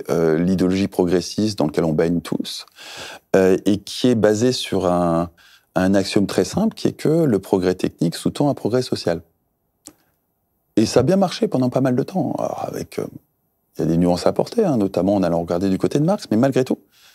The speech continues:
depuis, euh, pendant deux siècles, le progrès technique sous-tendait un progrès social. Et il y a, c'est absolument indiscutable que, euh,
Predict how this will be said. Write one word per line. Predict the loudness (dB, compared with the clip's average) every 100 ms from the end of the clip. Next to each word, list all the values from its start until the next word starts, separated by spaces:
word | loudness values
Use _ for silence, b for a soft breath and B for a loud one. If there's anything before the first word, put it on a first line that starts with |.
| b b _ _
depuis, | 0 0 0 0 2 4
euh, | 4 4 2 2 0 -2 -2
pendant | 2 2
deux | 2 0
siècles, | 0 0 0 -4 -6 b b _
le | -2
progrès | 0 0 2 0
technique | 0 -2 -2 -2
sous-tendait | -4 -4 0 0
un | -2
progrès | -2 -2 -2
social. | -4 -6 -4 -8 -8
Et | -6 -6
il | -4
y | -4
a, | -6 -8 _ _ _ _ _ _
c'est | -16 -6
absolument | -6 -6 0 2 4 2 0
indiscutable | 0 0 -2 -2 2 2 0
que, | -2 0 0 B B B 0
euh, | 2